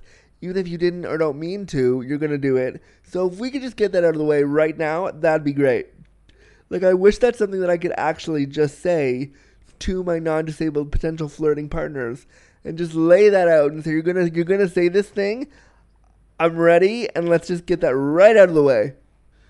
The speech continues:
This chapter of the book also makes a weird suggestion that I kind of was,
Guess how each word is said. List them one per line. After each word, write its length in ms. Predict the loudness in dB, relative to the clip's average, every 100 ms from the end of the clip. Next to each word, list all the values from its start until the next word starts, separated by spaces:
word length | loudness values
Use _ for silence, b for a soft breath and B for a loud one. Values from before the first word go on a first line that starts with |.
| _ _ _ -8
This 220 | -8 -8
chapter 440 | -4 -2 -2 -4
of 140 | -4 -4
the 80 |
book 400 | -2 2 0 -2 -18
also 380 | -10 -6 -4 -2
makes 280 | -4 -6
a 100 | -4
weird 480 | -4 -2 -2 -2 -4
suggestion 800 | -6 -14 -4 -4 -4 -8 -10 -6
that 120 | -4
I 140 | -4 -4
kind 300 | -8 -10 -8
of 100 | -6
was, 320 | -6 -6